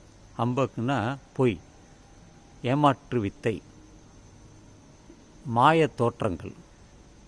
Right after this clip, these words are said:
நம் கண்ணை கண்கட்டு வித்தை என்று சொல்வார்கள்.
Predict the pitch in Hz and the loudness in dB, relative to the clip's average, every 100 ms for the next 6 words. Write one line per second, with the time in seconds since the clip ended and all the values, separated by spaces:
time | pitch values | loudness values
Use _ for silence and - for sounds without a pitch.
0 | - 123 117 - 123 139 135 107 117 - | -10 -4 -4 -2 0 0 0 -2 -6 -14
1 | - - - - - - - - 151 175 | -20 -20 -20 -20 -20 -20 -6 0 2 2
2 | 160 - 117 113 131 120 98 98 - 98 | 0 0 -2 -2 -2 -2 -4 -6 -8 -8
3 | 101 95 - 87 | -8 -8 -10 -14